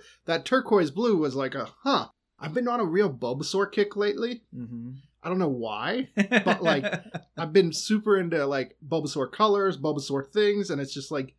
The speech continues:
Speaker 1: it's such a weird thing. I saw a shirt that's, like, a dress shirt for work, and it's,
Speaker 2: Mm-hmm.
Speaker 1: like, Bulbasaur patterned, and I'm like, "Am
Speaker 2: Kinda
Speaker 1: I,
Speaker 2: want it.
Speaker 1: can I rock this at the corporate office?"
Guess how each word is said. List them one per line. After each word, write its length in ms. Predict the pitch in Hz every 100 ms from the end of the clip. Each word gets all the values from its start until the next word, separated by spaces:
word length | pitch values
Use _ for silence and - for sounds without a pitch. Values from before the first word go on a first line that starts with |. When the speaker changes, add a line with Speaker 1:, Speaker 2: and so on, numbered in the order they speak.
| _ _ _ _ -
Speaker 1:
it's 160 | -
such 300 | - 214 185
a 80 | 147
weird 380 | 120 151 139 135
thing. 220 | 156 123
I 60 | 123
saw 260 | - 180
a 40 | 139
shirt 400 | - 165 175 180
that's, 180 | 143 -
like, 160 | 139
a 100 | 131
dress 300 | 110 127 131
shirt 320 | - 175 160 -
for 120 | 117
work, 400 | 120 151 180 - _
and 120 | 156
it's, 100 | 135
Speaker 2:
Mm-hmm. 60 | 131
Speaker 1:
like, 200 | 113 -
Bulbasaur 440 | 139 135 135 156 156
patterned, 420 | 175 175 196 190
and 80 | 135
I'm 120 | 131
like, 240 | 127 117 _ _ _ -
"Am 100 | 220
Speaker 2:
Kinda 60 |
Speaker 1:
I, 140 | 226 233
Speaker 2:
want 120 | 220
it. 160 | 156 - _ -
Speaker 1:
can 140 | 214
I 60 | 233
rock 340 | 185 180 190
this 180 | 202 190
at 120 | 185
the 40 | 147
corporate 360 | 175 175 165
office?" 380 | 156 180 202 -